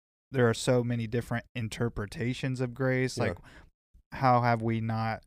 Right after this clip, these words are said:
Speaker 1: collectively landed on it? You know, 'cause you, you'll hear, you'll hear varying degrees of what it is from, from different people.
Speaker 2: Man, you know, I think oddly, it comes back to your earlier question, which is our theology.
Speaker 1: Hmm.
Speaker 2: Um,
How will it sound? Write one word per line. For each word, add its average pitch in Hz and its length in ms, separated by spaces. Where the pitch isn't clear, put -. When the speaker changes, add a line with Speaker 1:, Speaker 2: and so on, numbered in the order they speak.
Speaker 1:
collectively 110 640
landed 110 600
on 107 260
it? 104 300
You 135 120
know, 131 160
'cause 117 220
you, 113 180
you'll 110 200
hear, 117 500
you'll 117 140
hear 117 220
varying 113 500
degrees 107 420
of 104 100
what 104 180
it 104 100
is 104 220
from, 104 360
from 107 160
different 104 300
people. - 460
Speaker 2:
Man, 110 220
you 113 60
know, 127 180
I 98 100
think 117 300
oddly, 107 540
it 107 100
comes 101 220
back 107 220
to 113 100
your 95 160
earlier 101 320
question, 98 420
which 95 160
is 95 100
our 92 140
theology. 95 680
Speaker 1:
Hmm. 120 200
Speaker 2:
Um, 90 400